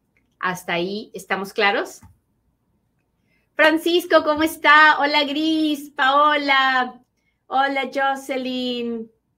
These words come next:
Hola, Charles, ¿cómo estás? Muchas gracias. Gracias por estar aquí.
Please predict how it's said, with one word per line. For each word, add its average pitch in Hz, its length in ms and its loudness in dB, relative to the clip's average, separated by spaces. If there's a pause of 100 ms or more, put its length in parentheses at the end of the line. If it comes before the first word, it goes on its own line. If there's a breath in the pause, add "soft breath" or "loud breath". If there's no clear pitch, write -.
(3000)
Hola, 285 340 -2
Charles, 262 460 2
¿cómo 277 240 -6
estás? 269 1080 0 (1040)
Muchas 254 540 -8
gracias. 240 1040 -4 (840)
Gracias 233 460 -4
por 226 120 -8
estar 226 300 -8
aquí. 247 720 -10